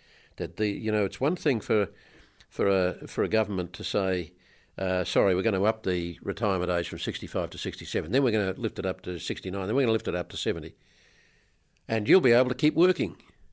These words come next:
Well, many won't, because the people who've got the job, or who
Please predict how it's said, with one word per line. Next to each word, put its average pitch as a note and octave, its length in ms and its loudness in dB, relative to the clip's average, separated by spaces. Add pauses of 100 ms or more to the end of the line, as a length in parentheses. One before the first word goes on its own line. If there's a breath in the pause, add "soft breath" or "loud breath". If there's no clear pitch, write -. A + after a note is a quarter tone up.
(140)
Well, B2+ 400 4
many C#3+ 300 4
won't, B2 440 2 (360)
because A#2+ 360 0 (280)
the C#3 100 -2
people C3+ 340 4
who've G#2+ 160 2
got F3 220 0
the G2+ 80 -4
job, A2 240 -4 (120)
or G#2+ 200 2
who G#2 320 0